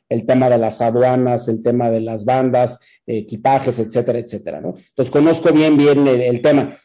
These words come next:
Y la realidad es que cuando llegué yo al aeropuerto, primero lo vi enorme, ¿no? O sea, la ex-, la extensión territorial, lo que nos decían es que cabe diez veces el A I C M ahí.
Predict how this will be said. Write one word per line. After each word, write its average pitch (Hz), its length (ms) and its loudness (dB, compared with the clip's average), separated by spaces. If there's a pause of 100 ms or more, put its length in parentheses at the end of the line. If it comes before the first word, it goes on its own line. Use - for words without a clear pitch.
(140)
Y 151 80 0
la 151 100 4
realidad 170 200 4
es 226 80 -2
que 262 120 -2
cuando 143 300 4
llegué 151 420 4
yo 175 100 4
al 175 240 6
aeropuerto, 147 520 2
primero 226 260 2
lo 147 120 4
vi 143 100 4
enorme, 107 480 0
¿no? 180 140 -6
O 151 60 -4
sea, 127 380 0 (180)
la 135 140 2
ex-, 135 240 -6
la 143 160 2
extensión 143 460 2
territorial, 143 760 4
lo 135 160 0
que 123 80 -2
nos 120 140 -2
decían 139 240 0
es 135 60 -6
que 139 120 -6
cabe 147 240 4
diez 139 300 2
veces 139 400 0
el 123 120 0
A 123 80 4
I 135 60 2
C 131 220 0
M 123 200 0
ahí. 139 300 2